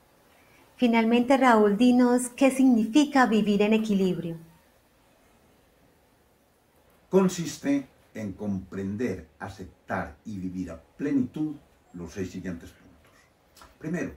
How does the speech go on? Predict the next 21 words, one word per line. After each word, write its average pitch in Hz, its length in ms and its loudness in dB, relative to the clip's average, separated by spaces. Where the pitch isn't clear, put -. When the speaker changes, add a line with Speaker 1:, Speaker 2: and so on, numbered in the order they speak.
Speaker 2:
preparar 127 840 -6
un 123 160 0
abundante 104 1200 -6
equipaje 95 680 -12
de 82 100 -16
viaje 95 420 -12
para - 240 -20
la 73 120 -18
vida, 85 280 -16
cargado 92 420 -4
de 87 100 -4
valores, 113 680 -4
de 85 120 -8
moral 110 540 -4
y - 80 -12
de 117 200 -6
ética, - 360 -14
liviano 151 760 -4
en 98 180 -12
lo 85 100 -12
efímero, 107 460 -10